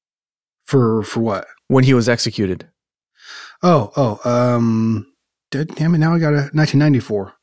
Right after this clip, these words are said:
Speaker 2: Ninety, oh,
Speaker 1: I, I had to look back
Speaker 2: nineteen ninety-four,
Speaker 1: on my
Speaker 2: okay.
Speaker 1: notes there.
Speaker 2: For some reason, it sounded like you said nineteen forty-four. I was like, "Wait, hold on." <laughs> I'm a little confused.
Speaker 1: I hope I didn't.
Speaker 2: <laughs> Yeah.
Speaker 1: Uh,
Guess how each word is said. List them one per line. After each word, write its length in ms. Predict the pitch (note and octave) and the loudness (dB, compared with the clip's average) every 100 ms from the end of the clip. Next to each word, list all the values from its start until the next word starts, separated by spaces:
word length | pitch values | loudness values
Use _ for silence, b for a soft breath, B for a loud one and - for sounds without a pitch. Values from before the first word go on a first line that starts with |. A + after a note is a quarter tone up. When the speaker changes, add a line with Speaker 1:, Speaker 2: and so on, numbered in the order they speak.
| _ _ | _ _
Speaker 2:
Ninety, 340 | C3+ D3+ D#3+ | -2 2 2
oh, 80 | - | 2
Speaker 1:
I, 40 | D3 | 2
I 40 | |
had 100 | D#3+ | 2
to 60 | D#3+ | 2
look 60 | |
back 0 | |
Speaker 2:
nineteen 20 | D3+ | 2
ninety-four, 380 | E3+ D#3+ A#2 | 2 2 -2
Speaker 1:
on 80 | - | -2
my 20 | G#2+ | -2
Speaker 2:
okay. 100 | G2+ | -4
Speaker 1:
notes 180 | - | -6
there. 220 | G2 F2+ - _ _ - | -12 -14 -16 _ _ -4
Speaker 2:
For 100 | C3 | 2
some 180 | F#3+ | 4
reason, 200 | G#3 F3+ | 4 2
it 40 | D#3+ | 0
sounded 300 | E3 D#3 D3 | 0 2 2
like 120 | C3 | 0
you 60 | B2+ | 0
said 240 | D3 B2 | 0 2
nineteen 320 | C3 C#3 C3 | 0 0 -2
forty-four. 460 | - C#3+ D#3+ - A#2 | -2 2 2 0 -2
I 20 | |
was 100 | G#2+ | -2
like, 120 | A2+ | -2
"Wait, 180 | E3 A#2+ | 0 0
hold 220 | D3 D#3+ | 0 2
on." 180 | A#2+ G#2+ | 0 -2
<laughs> 540 | - - - C#3+ A#2+ D3 A#2+ B B B B B B2+ | -6 -10 -6 -4 0 0 -2 B B B B B -6
I'm 100 | D3+ | -2
a 20 | |
little 160 | F3 | -2
confused. 760 | E3 D3 - E3 G2+ E2+ F#2 - | -2 -6 -4 -2 -2 -4 -6 -6
Speaker 1:
I 120 | - B2 | -2 2
hope 240 | A3 B3 | 2 2
I 80 | E3+ | 0
didn't. 400 | A#2+ A#2 D#3+ - | 0 -2 -4 -6
Speaker 2:
<laughs> 60 | _ _ - | _ _ -2
Yeah. 240 | D3+ G#3 - - | 0 0 -2 -2
Speaker 1:
Uh, 160 | - | -2